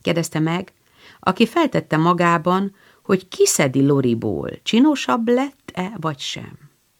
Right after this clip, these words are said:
"Hát, az biztos", felelte komor arccal Lori. "Nem tetszem így?"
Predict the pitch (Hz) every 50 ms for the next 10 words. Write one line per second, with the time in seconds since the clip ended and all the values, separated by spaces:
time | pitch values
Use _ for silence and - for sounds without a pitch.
0 | _ _ _ _ _ _ _ _ _ - - - - 247 254 247 247 240 - -
1 | - 220 208 190 208 190 - - - 120 113 113 - - - - - _ _ _
2 | _ _ _ _ _ _ _ - - - - _ _ - - 208 202 190 180 180
3 | 180 180 170 - - 220 214 190 175 170 170 - 160 160 160 - - 151 139 135
4 | 135 135 127 - - - - - _ _ _ _ _ _ _ _ _ _ _ _
5 | _ _ _ _ _ _ - 147 147 156 170 196 - 247 247 - 339 311 190 147
6 | 139 131 120 120 - -